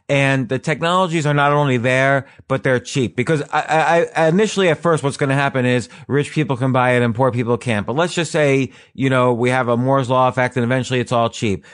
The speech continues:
So walk me through, A, how I can be smarter and better, and then ultimately, B, how I'm going to live longer. Like, what's, what's the technology that's gonna happen that's gonna allow me to live to a hundred fifty or two hundred fifty or whatever?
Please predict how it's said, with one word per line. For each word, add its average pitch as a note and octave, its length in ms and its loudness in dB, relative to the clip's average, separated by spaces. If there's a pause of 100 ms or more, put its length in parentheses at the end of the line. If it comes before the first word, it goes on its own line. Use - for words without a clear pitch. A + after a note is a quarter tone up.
(100)
So D3+ 140 -2
walk G3+ 320 0
me G3+ 160 0
through, C#3 500 2 (360)
A, E3 440 2
how D#3 340 2
I D3 180 2
can C#3 380 -2 (300)
be C3+ 200 2
smarter D3+ 480 2
and C#3+ 140 2
better, C#3+ 280 4
and D3 200 0
then D3+ 120 0
ultimately, D#3 560 0
B, C3 580 0 (180)
how D3+ 460 2
I'm D3 180 0
going C#3+ 280 2
to C3+ 120 -2
live C3 180 0
longer. A#2+ 320 2
Like, A2 180 0
what's, D#3 300 -2 (120)
what's E3 280 -2
the E3 100 -2
technology C3+ 540 0
that's B2+ 160 0
gonna B2+ 220 -2
happen A#2+ 280 -2
that's A#2 160 -2
gonna B2 200 0
allow A#2+ 240 2
me A#2 140 0
to A#2 100 0
live A#2 280 -2
to A2+ 320 0
a G2 60 -4
hundred A#2+ 300 0
fifty A2+ 420 -2
or G#2 80 0
two A#2+ 220 -2
hundred A2+ 240 -2
fifty A2 340 -2
or G2+ 140 2
whatever? G2+ 500 -2